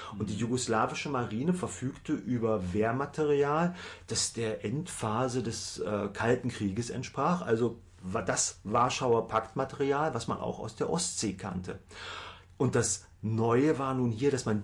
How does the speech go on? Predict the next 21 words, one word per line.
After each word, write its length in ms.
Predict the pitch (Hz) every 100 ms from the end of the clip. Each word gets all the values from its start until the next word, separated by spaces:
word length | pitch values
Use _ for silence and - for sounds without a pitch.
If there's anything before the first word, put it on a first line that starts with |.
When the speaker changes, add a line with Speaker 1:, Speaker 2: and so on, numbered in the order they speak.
| 92
Speaker 1:
direkt 640 | 165 190 185 175 - - - - - -
vor 260 | - - 139
der 100 | 139
gegnerischen 600 | 123 135 143 127 123 127
Küste 380 | 190 190 - -
operierte. 500 | 104 104 101 95 95
Man 200 | 104 107
war 180 | 143
in 80 | 147
der 260 | 143 123 101
Reichweite 1000 | 101 151 208 - 107 101 104 110 156 151 - -
der 80 | 95
Küstenartillerie 1200 | - 120 - - 131 104 113 127 147 139 135 147
der 120 | 143
Jugoslawen, 680 | 139 147 147 - 139 147 175
man 200 | 185 131
war 180 | 110 113
in 60 | 110
der 180 | 104 98
Reichweite 760 | 98 113 - 113 113 110 113
von 520 | - - 104 98 92